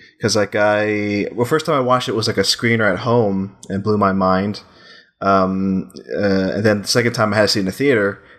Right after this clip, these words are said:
I had to 'cause I thought it was amazing, but I saw it, like, on a,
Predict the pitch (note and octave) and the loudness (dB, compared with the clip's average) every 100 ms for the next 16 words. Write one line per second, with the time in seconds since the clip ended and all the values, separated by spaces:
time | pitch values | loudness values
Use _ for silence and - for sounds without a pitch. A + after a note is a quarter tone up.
0 | - A2 D#3+ E3+ A2+ A#2 F#2+ G#2 G#2 G2 | -6 -2 0 0 -2 -2 -2 2 2 0
1 | F#2+ G2 B2 A2+ G2 F#2+ - - _ _ | -2 0 2 2 0 -2 -8 -20 _ _
2 | A2 G2+ - A2+ F#2+ G#2 G#2 F#2+ F2+ | 0 0 0 0 0 0 0 0 -2